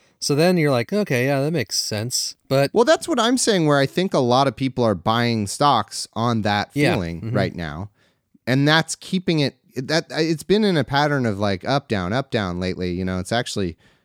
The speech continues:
Speaker 2: probably more up than down recent, recently in the
Speaker 1: Yeah,
Speaker 2: last,
Speaker 1: last
Speaker 2: like,
Speaker 1: two
Speaker 2: few
Speaker 1: days have
Speaker 2: weeks or
Speaker 1: gone
Speaker 2: whatever.
Speaker 1: up.
Speaker 2: I thought it went down Friday. So it went down Friday and then it's been up Monday and Tuesday.
Speaker 1: Yeah.
Speaker 2: Yeah, yeah.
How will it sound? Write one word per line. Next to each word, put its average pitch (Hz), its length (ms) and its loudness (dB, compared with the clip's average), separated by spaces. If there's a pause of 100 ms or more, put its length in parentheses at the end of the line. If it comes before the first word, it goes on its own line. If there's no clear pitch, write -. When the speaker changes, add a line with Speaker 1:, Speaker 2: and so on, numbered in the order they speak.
(240)
Speaker 2:
probably 127 320 2
more 101 260 0
up 104 180 -2
than 87 120 -4
down 95 300 -2
recent, 101 440 -8
recently 98 440 -4
in 82 80 -8
the 82 60 -10
Speaker 1:
Yeah, 104 100 -4
Speaker 2:
last, 117 100 -4
Speaker 1:
last 110 120 -6
Speaker 2:
like, 78 100 -8
Speaker 1:
two 110 160 -10
Speaker 2:
few 98 100 -4
Speaker 1:
days 87 120 -2
have - 20 -2
Speaker 2:
weeks 95 160 -6
or 107 60 -6
Speaker 1:
gone - 100 -6
Speaker 2:
whatever. 82 140 -6
Speaker 1:
up. 85 60 -14 (1120)
Speaker 2:
I 185 160 4
thought 269 160 0
it 247 80 0
went 180 240 -2
down 147 680 0 (420)
Friday. 139 580 0
So 143 200 0
it - 40 2
went 170 160 0
down 170 220 2
Friday 131 580 2
and 98 80 0
then 95 100 -2
it's 92 100 -2
been 95 160 -4
up 95 160 -4
Monday 87 240 -4
and 78 100 -10
Tuesday. 80 240 -6
Speaker 1:
Yeah. 80 60 -8
Speaker 2:
Yeah, 85 160 -4
yeah. 76 40 -10